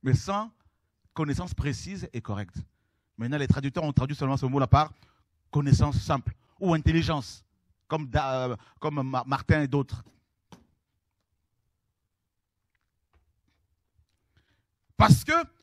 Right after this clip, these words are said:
le but de la loi, c'était Christ. On est d'accord ? Donc regardez, tu vas, tu vas, tu vas, tu marches, tu marches, tu marches. Et à la fin de la route là-bas, là, à, à, tout au bout là, la route s'arrête. On va dire la route s'arrête, euh, devant, il y a un mur.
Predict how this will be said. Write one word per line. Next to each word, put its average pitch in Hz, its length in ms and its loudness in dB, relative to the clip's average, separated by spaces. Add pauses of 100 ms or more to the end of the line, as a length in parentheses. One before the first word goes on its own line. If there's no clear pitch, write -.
(160)
le 196 180 2
but 151 420 -4
de 170 80 -2
la 170 120 2
loi, 240 340 0 (160)
c'était - 460 8 (340)
Christ. - 460 -6 (240)
On - 60 -18
est 104 40 -12
d'accord ? 185 460 2 (600)
Donc 170 140 -4
regardez, 165 380 -2 (380)
tu 190 160 -8
vas, 208 200 0
tu 202 140 -18
vas, 202 140 -6
tu - 140 -16
vas, 202 100 -4
tu 185 120 -16
marches, 196 200 -6
tu 180 100 -18
marches, 196 160 -8
tu - 40 -14
marches. 190 140 -8 (180)
Et 190 120 -2
à 190 100 -2
la 175 120 2
fin 285 320 6
de 233 100 2
la 190 120 8
route 220 260 0
là-bas, 185 360 2 (920)
là, 190 180 -6
à, 196 200 2
à, - 40 -2 (180)
tout 285 160 0
au 240 60 10
bout 277 140 6
là, 269 100 8
la 208 80 8
route 247 140 0
s'arrête. 202 420 4 (760)
On 139 60 -6
va 180 80 2
dire 208 140 0
la 196 80 8
route 226 180 2
s'arrête, 208 320 2
euh, 156 400 0
devant, 170 280 0
il - 20 0
y 208 40 2
a 175 60 4
un 180 60 2
mur. 208 340 2